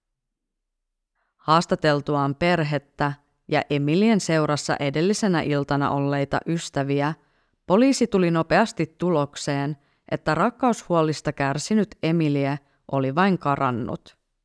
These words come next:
Poliisi oli saanut jostain kuulla, ettei kyseessä ollut ensimmäinen kerta, kun Emilie olisi karannut. He olivat varmoja, että tyttö palaisi kotiin muutaman päivän kuluessa.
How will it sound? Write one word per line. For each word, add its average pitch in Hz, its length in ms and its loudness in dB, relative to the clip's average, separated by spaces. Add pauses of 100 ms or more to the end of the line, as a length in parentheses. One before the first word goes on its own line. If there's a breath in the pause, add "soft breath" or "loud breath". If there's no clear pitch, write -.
(1300)
Poliisi 220 420 4
oli 170 140 2
saanut 151 440 -2
jostain 185 520 0
kuulla, 151 520 -2 (300)
ettei 170 340 0
kyseessä 226 580 0
ollut 170 300 2
ensimmäinen 156 760 0
kerta, 151 520 -2 (240)
kun 147 260 0
Emilie 165 560 2 (100)
olisi 143 360 -2
karannut. 139 800 -4 (1400)
He 170 80 2
olivat 180 380 2
varmoja, 151 580 0 (340)
että 151 200 -2
tyttö 233 360 -2
palaisi 170 520 2
kotiin 147 480 0
muutaman 143 580 0
päivän 139 440 -2
kuluessa. 147 680 -4